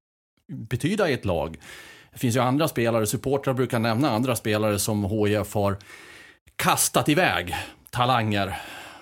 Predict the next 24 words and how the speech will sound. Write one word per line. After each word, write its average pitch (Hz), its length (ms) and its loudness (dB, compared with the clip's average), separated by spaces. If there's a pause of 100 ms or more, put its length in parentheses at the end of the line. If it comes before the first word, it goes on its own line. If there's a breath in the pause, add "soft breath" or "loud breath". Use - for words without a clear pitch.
(360 loud breath)
Eh, 117 120 -2
någon 127 160 2
målvakt 123 440 2
och 135 40 2
någon 117 280 2
mittfältare 107 720 0
och 107 180 0
så 113 100 -2
vidare. 98 420 0
Det, 127 180 0
det 120 140 -2
finns 139 220 0
ju - 40 -2
ett - 60 -4
arbete 127 400 0
där 170 260 0
att 180 80 0
göra 120 240 2
också, 113 300 0
att 107 260 -2 (1120 loud breath)
kunna 131 260 2
hitta - 880 -2
och 143 120 0
se 151 460 0